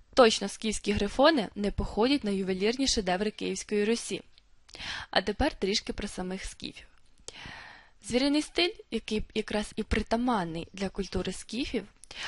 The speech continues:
полягає у широкому запровадженні в прикладному мистецтві зооморфних мотивів. Реалістичні чи схематичні зображення диких тварин у динамічних позах прикрашали зброю, кінську упряж, одяг, предмети побуту.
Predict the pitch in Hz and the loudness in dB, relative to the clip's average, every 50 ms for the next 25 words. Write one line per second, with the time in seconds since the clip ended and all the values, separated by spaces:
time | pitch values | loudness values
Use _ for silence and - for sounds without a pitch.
0 | - - - - 208 220 208 - 269 285 285 277 - - 254 254 262 277 - 285 | -6 -2 0 2 2 2 2 2 4 4 4 4 2 2 4 4 4 4 2 0
1 | 254 233 220 - 220 - - 220 208 220 226 233 - 233 220 220 220 - - - | -2 -2 -2 -4 -4 -2 -2 0 0 0 0 0 -2 -2 -2 -2 -4 -2 -2 -4
2 | 214 - - 190 196 196 202 202 196 190 185 190 190 - - - 214 262 339 - | -4 -2 -2 -4 -4 -2 -2 -2 -2 -2 -2 -4 -6 -6 -2 -2 0 0 0 -2
3 | - - 208 190 185 190 196 190 190 196 202 214 - - 220 214 208 214 214 226 | -6 -6 -6 -4 -2 -2 -2 -2 -2 -2 -2 -2 -2 -4 -6 -6 -4 -4 -4 -4
4 | - - - 185 160 160 160 185 - - - - - - - - - - - 214 | -4 -2 -4 -4 -4 -4 -10 -12 -14 -18 -18 -18 -16 -16 -16 -16 -10 -4 0 0
5 | 214 233 262 - - - 214 196 190 - 185 185 - 190 - - - 196 190 196 | 0 0 -2 -4 -2 0 0 0 0 -2 -4 -4 -4 -6 -6 -4 -4 -4 -4 -4
6 | - - 196 190 - - 190 180 - 185 180 - 180 180 180 - 190 180 175 180 | -2 -2 -2 0 0 -2 -4 -4 -4 -4 -2 -2 -2 -2 -2 -4 -6 -6 -8 -8
7 | 180 - 196 185 185 - 180 180 - - - 190 180 180 208 254 320 - - - | -6 -2 -2 -2 -2 -4 -8 -8 -8 -6 -4 -4 -2 -2 -2 -2 -4 -6 -10 -10
8 | - - 208 190 170 208 202 240 262 262 208 175 - - 196 185 - - - 277 | -6 -4 -2 -2 0 0 0 2 2 2 0 -2 -4 -4 -4 -4 -4 0 2 2
9 | 330 381 - - - - - - - - - - - - 277 - - 202 - - | 2 2 0 -4 -6 -6 -12 -12 -14 -14 -4 2 4 4 4 4 4 2 2 2
10 | 226 185 185 185 - - - - - 247 277 277 262 247 240 233 233 254 - - | 0 0 -2 -4 -6 -10 -12 -10 -4 2 4 6 6 6 4 2 -2 -6 -10 -18
11 | - - - 233 269 311 - - - 214 190 185 - - 202 190 185 190 196 - | -14 -8 -6 -4 -4 -4 -6 -6 -4 -4 -4 -2 -2 0 0 0 0 0 -2 -4
12 | - - - - 233 220 208 196 185 196 - - - - - - - - - - | -8 -8 -4 0 2 4 4 2 0 -4 -8 -8 -12 -18 -20 -20 -6 0 0 0
13 | 285 269 262 262 277 - 262 - - 170 165 165 - - - - | 2 2 2 2 2 0 -2 -2 -2 -2 -2 -2 -4 -8 -12 -12